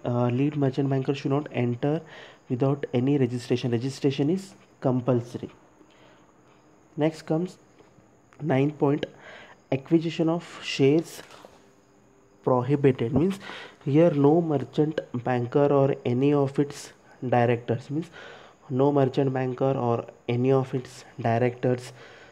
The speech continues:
like partners or managers or principal officers shall either on, uh, their respective accounts or through their associates or their, uh, relatives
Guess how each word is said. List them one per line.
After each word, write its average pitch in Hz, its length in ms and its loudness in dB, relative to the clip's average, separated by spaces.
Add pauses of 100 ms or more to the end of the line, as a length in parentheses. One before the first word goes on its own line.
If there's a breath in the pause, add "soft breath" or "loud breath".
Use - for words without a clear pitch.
(140 loud breath)
like 117 180 0 (120)
partners 127 720 0
or 123 100 0
managers 117 840 -2
or 117 140 -2
principal 120 640 -2
officers 123 600 -4 (880 loud breath)
shall 139 460 -2
either 151 500 2 (1040)
on, 143 400 2
uh, 120 160 2
their 135 220 4
respective 135 560 -2
accounts 117 500 0
or 120 200 0 (120)
through 131 280 0
their 131 220 0 (100)
associates 131 840 0 (680 loud breath)
or 117 140 0
their, 127 300 2 (160)
uh, 120 240 4
relatives 127 680 0